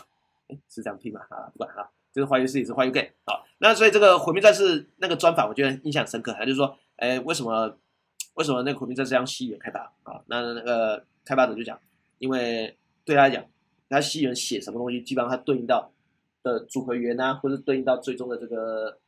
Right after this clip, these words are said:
二进位啊，基本上就是符合它预期。好，那，呃，但是C plus plus就不是这么一回事啊，有很多东西我们不是很清楚了啊。然后在西-，西元来讲话呢，它其实我们要知道一件事啊，西元基本上它里面有一些术语，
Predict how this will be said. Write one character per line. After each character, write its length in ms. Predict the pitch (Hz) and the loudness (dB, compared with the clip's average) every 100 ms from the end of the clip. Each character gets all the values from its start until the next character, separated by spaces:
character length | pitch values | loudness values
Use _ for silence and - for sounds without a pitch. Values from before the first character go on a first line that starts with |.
| _ | _
二 100 | 156 | -6
进 180 | 147 151 | -4 -2
位 180 | 139 - | -2 -4
啊， 160 | 107 104 | -10 -8
基 120 | 123 | -8
本 80 | 120 | -6
上 60 | |
就 100 | 120 | -6
是 120 | 120 | -8
符 160 | 120 127 | -8 -8
合 80 | 127 | 0
它 120 | 120 | 2
预 100 | 135 | 2
期。 240 | 131 - - _ _ | -4 -10 -18 _ _
好， 180 | _ - _ _ _ _ | _ -20 _ _ _ _
那， 300 | 202 226 - _ _ _ _ | 2 2 2 _ _ _ _
呃， 460 | - 147 147 147 143 - | 0 4 6 4 0 6
但 140 | 226 | 8
是 220 | 226 208 | 10 8
C 320 | 196 - 226 | 6 2 0
plus 240 | - 175 170 | 8 10 10
plus 260 | - 135 - - | 6 2 2 -2
就 280 | 139 127 | 0 2
不 220 | 117 - 110 | -2 -8 -10
是 100 | 123 | -8
这 100 | 120 | -8
么 80 | |
一 40 | 107 | -8
回 80 | 101 | -10
事 140 | - | -4
啊， 60 | 107 | -4
有 120 | 104 | -4
很 80 | 101 | -10
多 60 | |
东 100 | 110 107 | -12 -10
西 160 | 110 | -10
我 120 | 101 | -10
们 100 | 101 98 _ | -12 -20 _
不 60 | |
是 80 | - | -10
很 80 | 113 | -10
清 120 | 117 | -10
楚 120 | 113 | -14
了 80 | 101 | -12
啊。 160 | 98 - _ _ - | -12 -12 _ _ 0
然 120 | 170 | 2
后 60 | |
在 100 | 226 | 4
西-， 420 | 220 - 226 202 - | 4 2 -4 -6 -4
西 200 | - 214 | -4 -2
元 100 | 175 | 0
来 100 | 147 | 0
讲 160 | 139 110 | 0 0
话 120 | 127 | 0
呢， 120 | 110 | 0
它 120 | 165 | -4
其 160 | 175 180 | -2 -4
实 140 | 175 - _ _ _ _ _ _ | -6 -14 _ _ _ _ _ _
我 80 | 147 | -2
们 60 | |
要 40 | 233 | 2
知 80 | 240 | 4
道 80 | |
一 40 | 190 | 6
件 120 | 196 | 6
事 80 | 190 | 4
啊， 120 | 117 | 2
西 220 | - 226 | 2 -2
元 140 | 220 147 | -2 0
基 80 | |
本 100 | 180 | 0
上 100 | 151 | 0
它 160 | 151 143 | 0 -2
里 260 | 143 117 113 | -2 -8 -8
面 120 | 147 | -4
有 180 | 117 101 | -4 -6
一 40 | |
些 120 | 131 | -6
术 260 | 127 - | -6 -6
语， 100 | 120 | -8